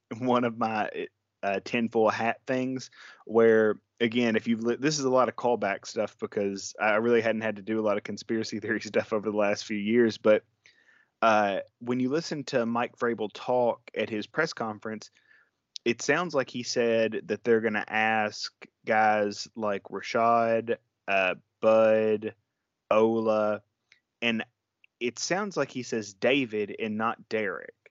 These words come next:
uh, when he's talking about guys who are gonna have to step up, which makes me think Aneni because that's his first name. So my, what I got from that small tidbit was,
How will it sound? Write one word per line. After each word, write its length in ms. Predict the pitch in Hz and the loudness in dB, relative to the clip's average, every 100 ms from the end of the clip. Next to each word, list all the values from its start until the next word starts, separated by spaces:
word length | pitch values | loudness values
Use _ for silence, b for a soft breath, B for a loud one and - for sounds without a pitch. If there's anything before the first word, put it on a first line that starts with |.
| _ _ _ _ _ - | _ _ _ _ _ 0
uh, 180 | 110 98 | 2 2
when 200 | 110 110 | -2 -6
he's 120 | 104 | -4
talking 320 | 117 113 113 | -4 -4 -4
about 300 | 107 104 - | -4 -4 -4
guys 320 | 110 110 107 | -2 -2 -2
who 80 | 117 | -6
are 40 | |
gonna 140 | 110 107 | -6 -6
have 120 | 104 | -6
to 80 | 107 | -10
step 340 | - 107 - | -6 -6 -4
up, 260 | 110 95 - | -4 -4 -6
which 220 | - 117 117 | -6 -4 -2
makes 240 | 110 - | -4 -4
me 80 | 117 | -6
think 320 | 117 107 - | -4 -4 -4
Aneni 500 | 110 131 135 95 - - _ | -2 0 0 -4 -14 -20 _
because 300 | 113 - 95 | -8 -6 -8
that's 240 | 92 67 - | -8 -12 -12
his 120 | 104 | -10
first 260 | 110 107 151 | -6 -6 -6
name. 260 | 143 101 - _ B B B - | -8 -8 -16 _ B B B -2
So 440 | 143 123 120 113 _ _ _ _ _ _ _ _ _ - | 4 6 4 0 _ _ _ _ _ _ _ _ _ -4
my, 420 | 117 135 165 147 - _ _ _ _ _ _ _ _ _ _ - | 0 4 4 2 -2 _ _ _ _ _ _ _ _ _ _ -10
what 420 | 113 113 147 139 | -8 0 2 4
I 160 | 131 | 2
got 360 | 123 117 117 - | 2 2 2 0
from 220 | - 110 | -6 -4
that 220 | 110 - | -4 -6
small 760 | - - 117 113 110 107 104 98 _ _ _ _ - | -10 -6 0 2 2 2 -2 -6 _ _ _ _ -6
tidbit 580 | 156 123 101 98 113 _ | -4 -4 -4 -4 -4 _
was, 600 | 113 113 110 107 101 101 | -2 4 4 4 0 -4